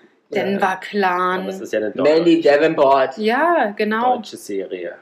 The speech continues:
Speaker 2: Ja, ich weiß, aber der Name kommt mir
Speaker 1: Ja, ja, ja.
Speaker 2: extrem. Also gerade Davenport ist irgendwie
Speaker 1: Hab ich irgendwas über die gesehen? Hat die nicht Musical vorher gemacht? Was hat die gemacht, das Mäuschen? Ich kenn die irgendwo.
Speaker 3: Kommt aus Luzern.
Speaker 1: Aus der Schweiz.
Speaker 2: Aus der Schweiz. Kann,
Speaker 3: Aus der Schweiz.
Speaker 2: kann die ordentlich Deutsch?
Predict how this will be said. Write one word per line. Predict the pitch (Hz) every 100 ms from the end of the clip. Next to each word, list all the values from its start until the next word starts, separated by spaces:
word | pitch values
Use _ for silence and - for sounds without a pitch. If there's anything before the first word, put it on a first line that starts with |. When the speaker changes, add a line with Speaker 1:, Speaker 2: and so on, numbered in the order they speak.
| _
Speaker 2:
Ja, | - 202 214
ich | 214 208
weiß, | 202 226
aber | 180 175
der | 180
Name | 180 185 226
kommt | - 185
mir | 160
Speaker 1:
Ja, | 160
ja, | 151
ja. |
Speaker 2:
extrem. | 147 143 202 202 196 175 _ _ _ _
Also | 214 196
gerade | 208 233
Davenport | 208 202 202 214 208 170 170
ist | -
irgendwie | - 202 190 196 196 196
Speaker 1:
Hab |
ich | -
irgendwas | 175 208 214
über | 214
die | 196
gesehen? | 175 175 196 160
Hat | 160
die |
nicht | 175 160
Musical | 165 185 233 -
vorher | 240 247 240 233
gemacht? | 233 233 -
Was | 175
hat | 214 -
die |
gemacht, | 214 208 202
das | 190
Mäuschen? | 190 190 - - 180
Ich | 151 -
kenn | 180
die | 165
irgendwo. | 127 131 107 - _ _
Speaker 3:
Kommt | - 117 117
aus | 107 -
Luzern. | 107 - 76 73 - _ _ _ _ _
Speaker 1:
Aus | - 196
der | 196
Schweiz. | 151 147 147 - - _ _ -
Speaker 2:
Aus | 190 196 196
der | 190
Schweiz. | 180 - 175 -
Kann, | 196
Speaker 3:
Aus | 202 202
der | -
Schweiz. | - - 190
Speaker 2:
kann | 190 220
die | 226
ordentlich | 220 220 214 214
Deutsch? | 233 247 240 - -